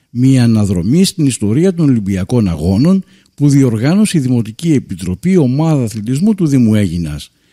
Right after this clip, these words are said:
Η έκθεση είχε παρουσιαστεί αρχικά στο δεύτερο γυμνάσιο από το διευθυντή κύριο Γιώργο Μπίτρο με την επιμέλεια της κυρίας Αθανασίας Λαμπρινού.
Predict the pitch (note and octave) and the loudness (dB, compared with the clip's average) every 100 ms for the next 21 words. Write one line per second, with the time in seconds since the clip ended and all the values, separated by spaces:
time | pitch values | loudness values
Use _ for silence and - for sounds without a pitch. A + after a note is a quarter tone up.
0 | _ _ _ G#2 A2+ C3+ G3+ G#3 C3+ A2+ | _ _ _ -4 -2 -2 -2 -2 0 0
1 | A2 G2 G#2 F#2+ F#2 F#2+ - C#3+ G#2+ - | 0 -2 -4 -4 -6 -8 -4 -4 -4 -6
2 | B2+ G3+ - G2+ F2+ D#3 C3 F#2+ D#2+ D#2 | -2 -2 0 -6 0 -2 -2 -6 -6 -6
3 | G2+ C#3+ D#3+ G3+ G3+ - _ _ - D#3+ | -2 0 0 0 -2 -6 _ _ -6 -2
4 | E3+ E3 D#3+ C3+ A#2+ A2+ B2+ G3 D#3+ C3+ | -2 0 0 2 0 -2 -2 -4 0 2
5 | G#2+ G#2 B2 F2+ D#2 A#2+ D#3 G3+ G3 - | 2 2 0 0 0 -2 2 0 0 -8
6 | _ _ E3 F#3 - F3 D3+ B2 B2 E3+ | _ _ -2 -2 0 0 0 2 2 2
7 | G3+ F#3+ E3 - C#3 E3+ E3+ D#3+ D3 A#2+ | 0 -2 -4 -2 0 0 0 -2 -2 -4
8 | - G3+ E3+ C3+ G#2 G2 F2 C2 | -2 -2 0 -2 0 0 0 -4